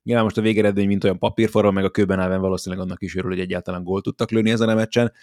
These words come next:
Én kicsit késve értem, az a pont, beszélgettünk itt a felvétel előtt, hogy sikerült az első fél idő közepén megérkeznem itt a mérkőzések közepette. Akkor még úgy voltam vele, hogy fogok némi figyelmet szentelni ennek a City meccsnek, és aztán láttam, hogy akkor már kettő nullára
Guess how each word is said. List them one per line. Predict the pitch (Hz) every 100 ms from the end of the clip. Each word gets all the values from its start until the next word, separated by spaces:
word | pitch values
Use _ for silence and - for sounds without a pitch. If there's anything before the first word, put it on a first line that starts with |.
| _
Én | 113 110
kicsit | 156 151 135
késve | 135 123 113
értem, | 104 107
az | 104
a |
pont, | - 101
beszélgettünk | 98 92 92 - 90
itt | 92
a |
felvétel | - 95 98 - 98
előtt, | 101 101
hogy | 95
sikerült | - - 95 98
az | 95
első | 92 90
fél | 101
idő | 95
közepén | 92 92 90 95
megérkeznem | 92 95 - 90 95
itt | 90 -
a | 95 _ _ _
mérkőzések | 101 - 98 95 98
közepette. | 104 110 110 120
Akkor | 123
még | 120
úgy | 151
voltam | 135 110 107
vele, | 110 107
hogy | 110 104 113 - _
fogok | 117 101 107
némi | 101
figyelmet | 95 101 95 95
szentelni | - 101 95 101 95
ennek | 98 98 98
a | 98
City | 110 98
meccsnek, | 95 101
és | 92
aztán | 92 -
láttam, | 110 113 98
hogy | 98
akkor | 104
már | 113 107 -
kettő | 101 -
nullára | 101 98 98 98